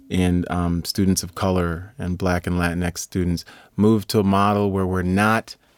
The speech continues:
measuring achievement by tests? So in a way, I'm almost, um, suggesting almost a banning of tests, at least tests that count as a measure of, of educational achievement.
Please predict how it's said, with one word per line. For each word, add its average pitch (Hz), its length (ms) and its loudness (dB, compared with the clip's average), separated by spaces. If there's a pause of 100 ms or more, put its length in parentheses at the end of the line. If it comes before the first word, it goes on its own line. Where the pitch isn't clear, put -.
(120)
measuring 98 720 2
achievement 92 880 -2 (520)
by 90 240 2
tests? - 680 -8 (440)
So 104 200 2
in 104 60 4
a 101 80 2
way, 110 220 4
I'm 104 140 0
almost, 104 540 -2
um, 92 320 0 (420)
suggesting 98 680 2 (400)
almost 120 260 4
a 107 40 2
banning 110 540 4
of 95 120 -4
tests, - 500 -2
at 98 120 0
least 107 280 0
tests 113 260 -2
that 87 220 -2
count - 520 -2 (320)
as 87 280 0
a 104 80 4
measure 92 680 2 (760)
of, 95 400 -2
of 90 340 0
educational 92 680 0
achievement. - 520 -4